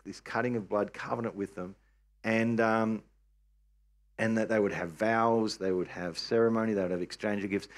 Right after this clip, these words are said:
So very similar to, um, like what happened often in Hebrew, but obviously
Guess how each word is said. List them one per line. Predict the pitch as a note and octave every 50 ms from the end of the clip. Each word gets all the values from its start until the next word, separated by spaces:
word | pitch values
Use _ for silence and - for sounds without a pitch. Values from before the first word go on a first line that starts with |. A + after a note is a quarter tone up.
| - - -
So | - C#3
very | B2+ C3+ - D#3+
similar | B2+ - - - F3 F3 C#3+ A#2+
to, | - - A2 G#2 G2+ G#2 - - - _ _ _ -
um, | F2 F#2 F#2+ G2 G2 - -
like | G2+ G#2 - -
what | A2 A2 F#2+ -
happened | - A2+ - - G2+
often | F#2+ E2+ - G2 F#2+
in | F2+ F2
Hebrew, | - C#3+ E3+ E3 - G2 F#2+ F#2 - - - - -
but | - D#3 D#3
obviously | D3+ C#3+ C3+ C#3 - - C3 A#2+ A2 -